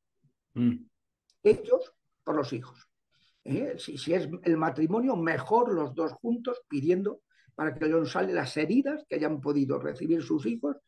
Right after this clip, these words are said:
Speaker 2: durante la gestación. ¿Eh? Y es importantísimo. Y luego queda la, la, la, la, la quinta puerta, que son los maleficios. Los
Speaker 1: La cuarta,
Speaker 2: maleficios.
Speaker 1: perdón.
Speaker 2: Perdón, la cuarta puerta, tiene razón.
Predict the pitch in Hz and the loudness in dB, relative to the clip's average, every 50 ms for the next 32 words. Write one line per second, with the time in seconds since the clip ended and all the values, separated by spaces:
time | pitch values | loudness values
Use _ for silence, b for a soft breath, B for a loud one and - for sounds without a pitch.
0 | b b b b b b _ - 156 175 196 196 208 208 208 208 202 - - - | b b b b b b _ 4 6 6 6 8 4 4 2 0 -2 -4 2 4
1 | - - - - 156 165 180 175 - - 147 131 - - - - - - - - | 4 2 4 4 4 4 4 4 2 -2 -4 -4 -4 -6 -6 -6 -6 -8 -10 -12
2 | - _ _ _ _ _ _ _ _ _ _ _ _ 135 151 180 - - - - | -12 _ _ _ _ _ _ _ _ _ _ _ _ -4 -4 -4 -4 -8 -6 0
3 | 151 139 139 135 131 - - 165 165 - - - - - 143 135 127 - - - | 2 4 4 4 4 6 6 6 6 6 0 2 4 4 4 6 4 2 0 2
4 | - - - - - - - - _ _ _ - - - b b b b b b | -2 -4 -4 -8 -14 -18 -18 -20 _ _ _ -20 -20 -20 b b b b b b
5 | b b b b _ _ 233 208 220 240 247 247 240 - 240 226 226 254 254 247 | b b b b _ _ 8 10 12 12 10 10 8 8 6 8 10 10 10 10
6 | 240 196 170 - - 165 160 156 147 139 135 - - - 151 143 135 131 - - | 10 8 8 8 8 8 8 8 8 6 6 4 4 2 2 2 2 0 -2 -2
7 | - 151 143 131 127 123 127 - - 139 123 120 - 190 190 190 - - 156 160 | 0 2 2 2 2 2 0 -4 -6 -4 -4 0 2 4 4 4 4 6 6 8
8 | 160 156 151 147 143 143 139 139 135 - - 233 233 226 226 - 214 294 - - | 8 8 6 6 4 2 0 0 -2 0 4 6 6 6 6 4 2 2 2 0
9 | - _ _ _ _ _ _ _ - 170 - 170 165 156 160 190 196 196 175 160 | -8 _ _ _ _ _ _ _ -4 -4 2 4 4 6 6 4 2 2 -2 -4
10 | 147 135 131 - 202 185 - - 147 143 - - - _ _ _ _ _ - - | -4 -4 -4 -2 -2 -2 0 0 0 -2 -2 -4 -10 _ _ _ _ _ -10 -6
11 | - - 117 - - 147 135 - - 101 - - - - 110 110 107 101 - - | -4 -4 -4 -2 0 0 0 0 0 -4 -6 -6 -10 -10 -8 -6 -6 -6 -6 -8
12 | 95 - _ _ _ _ _ _ _ _ _ _ _ _ _ _ _ _ _ _ | -10 -10 _ _ _ _ _ _ _ _ _ _ _ _ _ _ _ _ _ _
13 | _ - 139 190 180 196 175 143 127 131 131 - 214 208 185 - 180 147 123 - | _ -2 0 2 2 4 2 0 0 -4 -2 4 4 4 4 4 0 -2 -2 -6
14 | - - - - - 170 170 175 175 - 156 131 - - - 120 | -8 -10 -12 -12 -8 -8 -4 -4 -2 -2 -4 -6 -6 -8 -12 -12